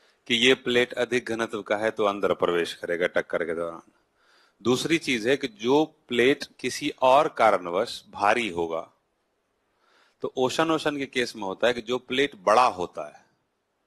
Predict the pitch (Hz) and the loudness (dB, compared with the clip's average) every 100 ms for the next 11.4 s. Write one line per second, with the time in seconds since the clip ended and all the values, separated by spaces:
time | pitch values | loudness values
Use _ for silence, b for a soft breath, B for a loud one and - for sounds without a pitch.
0 | _ _ _ _ 110 107 123 139 147 131 | _ _ _ _ -6 2 4 2 -6 -12
1 | 104 113 - 131 107 113 - 147 110 95 | -10 -12 -10 -12 -2 -2 2 4 4 4
2 | 98 - 82 - 78 - _ _ _ _ | -4 -6 -12 -12 -20 -20 _ _ _ _
3 | _ _ _ _ _ b b b - 120 | _ _ _ _ _ b b b -6 -6
4 | - 135 143 127 123 123 104 110 123 117 | 0 2 2 2 2 2 2 4 4 4
5 | 123 117 117 127 147 190 _ _ _ _ | 2 2 2 0 -2 -6 _ _ _ _
6 | - 117 117 104 85 82 78 73 _ _ | -2 2 4 2 -2 -4 -12 -20 _ _
7 | _ _ _ _ _ _ _ 107 113 131 | _ _ _ _ _ _ _ 0 0 -2
8 | 120 143 120 110 135 165 113 113 113 113 | -2 -2 0 0 -2 -2 -2 0 2 2
9 | 110 113 113 113 113 113 117 139 135 139 | 2 -2 2 2 2 2 4 4 2 -4
10 | 156 160 127 113 113 123 110 104 101 98 | -4 -4 -2 -2 -2 2 4 6 4 0
11 | 98 85 104 123 | -4 -6 -6 -6